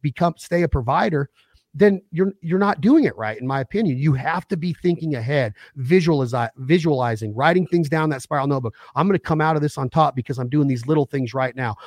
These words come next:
I'm seeing the big picture. It's teaching me that I can get through adversity. I can be a better husband. I can be a better mom. I can be a better dad. I can be a better wife." Whatever it is,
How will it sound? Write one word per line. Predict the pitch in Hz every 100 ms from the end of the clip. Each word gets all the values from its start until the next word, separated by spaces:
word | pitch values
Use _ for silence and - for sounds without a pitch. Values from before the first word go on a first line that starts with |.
| -
I'm | 139
seeing | 127 - 175 165
the |
big | 135 147 -
picture. | 160 - 120
It's | 107
teaching | - 214 196 147
me | 135 117 - -
that | 170
I | 170
can | - - 196 190
get | 143 -
through | 143 127
adversity. | 117 117 120 - 113 - -
I | 170 180
can | - 196 190
be | 156
a | 131
better | 123 117
husband. | 107 120 104 127
I | 127
can | 196 196 165
be | 156
a | 123
better | 127 123
mom. | 120 113 107
I | 120
can | - 190
be | 170 160
a |
better | 139 127
dad. | 117 123 113
I | 117
can | - 190 170
be | 156
a |
better | 135 131 123 - - -
wife." | 147 131 120 -
Whatever | 175 202 170
it | 160
is, | 208 165